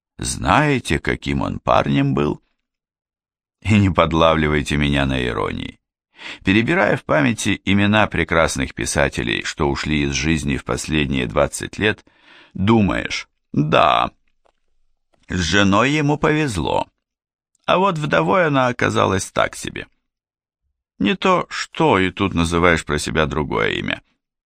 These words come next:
И собачились вроде бы с мужем то и дело, и житья ему не давала. Зато с каким достоинством несёт высокое звание вдовы большого художника слова, и книги покойного, что ни год,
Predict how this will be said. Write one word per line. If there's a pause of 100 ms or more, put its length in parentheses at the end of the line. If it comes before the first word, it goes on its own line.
(360)
И
собачились
вроде
бы
с
мужем
то
и
дело, (260)
и
житья
ему
не
давала. (500)
Зато
с
каким
достоинством (300)
несёт
высокое
звание
вдовы
большого
художника
слова, (760)
и
книги
покойного,
что
ни
год,